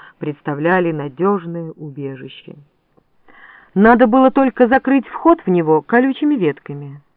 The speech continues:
Ун и Зур изжарили на костре заднюю ногу оленя, мясо которого они особенно любили за нежный вкус.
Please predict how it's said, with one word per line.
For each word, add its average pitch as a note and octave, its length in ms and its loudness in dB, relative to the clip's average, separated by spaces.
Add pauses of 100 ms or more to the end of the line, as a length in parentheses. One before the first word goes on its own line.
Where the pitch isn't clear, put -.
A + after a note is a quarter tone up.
(600)
Ун C4+ 220 4
и E3 220 -4
Зур C#4 380 0 (400)
изжарили A3+ 480 2
на D#3 140 -6
костре E3 420 -4
заднюю D3+ 440 -2
ногу C#3+ 280 -6
оленя, G#3+ 640 0 (380)
мясо G#3 340 0
которого G3 460 0
они G3 180 0
особенно F3+ 560 -2
любили E3+ 380 -2
за E3+ 120 -6
нежный E3 360 -6
вкус. D#3 340 -14